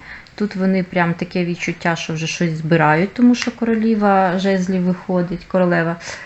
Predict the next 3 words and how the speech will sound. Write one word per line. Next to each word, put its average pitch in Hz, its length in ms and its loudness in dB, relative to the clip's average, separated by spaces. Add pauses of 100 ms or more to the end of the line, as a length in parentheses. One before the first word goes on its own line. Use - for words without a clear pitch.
(240)
перепрошую, 175 1000 -8
але, 170 600 0 (1040)
але 175 540 -2